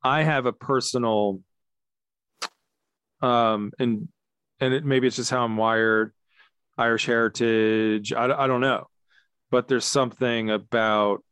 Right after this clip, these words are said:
um, the welcome, the attitude, the approach, the whole thing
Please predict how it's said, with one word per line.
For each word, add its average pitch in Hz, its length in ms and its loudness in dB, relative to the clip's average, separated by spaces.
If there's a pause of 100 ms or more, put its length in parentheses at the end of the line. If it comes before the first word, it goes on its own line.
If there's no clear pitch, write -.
um, 104 680 -2 (1700)
the 113 880 0 (120)
welcome, 120 1000 0 (1400)
the 131 520 0
attitude, 127 800 0 (1300)
the 139 160 0
approach, 127 520 -2
the 127 100 0
whole 135 240 2
thing 110 580 -2